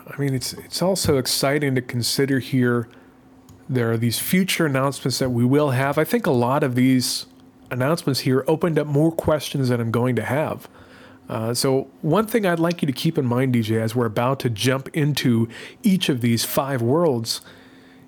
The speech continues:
is what are you still wondering about when you see these details and you see this concept art that they released? They're very clear to say, "This is concept art. This is an artist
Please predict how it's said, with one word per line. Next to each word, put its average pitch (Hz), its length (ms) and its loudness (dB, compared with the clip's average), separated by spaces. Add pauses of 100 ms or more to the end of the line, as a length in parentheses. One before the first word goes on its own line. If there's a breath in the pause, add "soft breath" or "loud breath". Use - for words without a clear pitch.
(120)
is 143 500 2 (400)
what 143 340 2
are 269 60 4
you 247 160 6
still 208 300 2
wondering 156 440 2
about 113 500 0
when 139 280 2
you 135 180 2
see 190 300 2
these 165 200 2
details 127 440 2
and 123 100 0
you 123 60 2
see 170 180 0
this 143 200 0
concept 170 640 -2
art 113 200 0
that 107 120 -4
they 113 120 0
released? 120 400 2
They're 123 80 0
very 185 220 2
clear 226 280 2
to 170 100 4
say, 123 360 0 (340 loud breath)
"This 160 220 2
is 202 100 2
concept 220 560 0
art. 110 200 0
This 151 200 0
is 131 80 0
an 135 220 0
artist 185 440 2